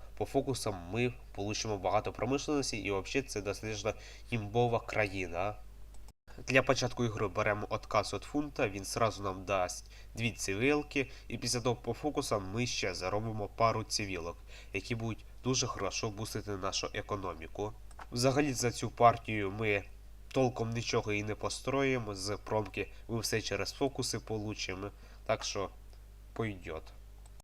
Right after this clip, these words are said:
Розкачуємо промку через фокуси і беремо принудительна індустріалізація. Як бачимо, ми вже получили п'ять промо дополнительно за оцей рік.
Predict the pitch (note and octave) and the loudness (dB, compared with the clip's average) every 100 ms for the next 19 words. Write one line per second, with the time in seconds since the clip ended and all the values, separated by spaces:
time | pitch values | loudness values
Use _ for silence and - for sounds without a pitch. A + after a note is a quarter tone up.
0 | - - - - A#2 B2 - C3+ B2 A2+ | -16 -16 -16 0 4 4 6 4 4 0
1 | - F3 D#3+ D#3 - C#3 B2+ - C3 B2+ | 2 0 2 0 2 2 0 0 0 0
2 | - G#2+ G2 F#2+ A#2+ C#3 C3+ G#2 A2 G#2 | -2 -4 -4 0 2 2 0 -4 -2 0
3 | A#2+ - A2+ G#2+ G#2 G#2 G#2 - G2+ G2+ | 0 0 -2 -2 -2 -6 -6 -6 -4 -4
4 | G2 F#2 F#2 E2+ - E2+ F2 F2+ - - | -2 -4 -4 -4 -6 -6 -6 -6 -10 0
5 | A#2 C3 D#3+ D#3 B2 A2 A#2+ A2 A2 - | 4 4 4 2 0 0 0 0 -2 -2
6 | F#2+ F#2+ - C3 A2+ - - - A#2 A2 | -4 -4 -2 0 0 -4 -8 2 2 2
7 | - - G2 F2 F2 F2+ G2+ A2 A#2+ A2 | -4 -2 -2 -2 -4 -2 -2 -2 -4 -4
8 | F#2+ F#2 F#2+ F#2+ - G#2+ F#2+ F2 E2 | -4 -2 -2 -2 0 0 0 -4 -4